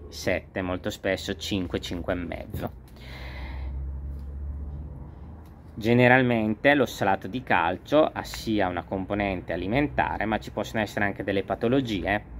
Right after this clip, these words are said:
per cui aumenti l-, l'ipercal-, aumenta l'ipercalcemia, oppure anche dei farmaci come i corticosteroidi, che fanno sì che possano esserci,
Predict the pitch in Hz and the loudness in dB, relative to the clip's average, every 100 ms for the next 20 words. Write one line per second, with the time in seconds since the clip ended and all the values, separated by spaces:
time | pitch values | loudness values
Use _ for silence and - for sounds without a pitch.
0 | - 123 110 - 113 98 90 95 101 98 | -2 2 2 2 4 4 4 2 0 0
1 | 92 90 - 104 95 92 - 90 - 101 | -4 -6 -4 -4 -2 -2 0 0 0 0
2 | 101 101 95 101 95 - 92 92 147 131 | 0 0 0 0 0 0 0 2 2 2
3 | 95 113 - - - - 95 107 98 95 | 4 2 0 -8 -10 -8 -2 2 2 2
4 | 98 95 - 87 90 101 - - 92 80 | 0 -2 2 2 2 0 -4 -6 -6 -2
5 | 95 - - 87 - 139 50 - - - | -2 -2 -6 -4 2 2 2 -2 -12 -12
6 | - - - - - 131 131 139 - 107 | -12 -12 -8 -6 6 6 8 4 0 -4
7 | 101 107 - 98 - 110 87 82 - 95 | -2 -4 -2 -2 0 0 0 -2 -6 -6
8 | - 95 | -4 -6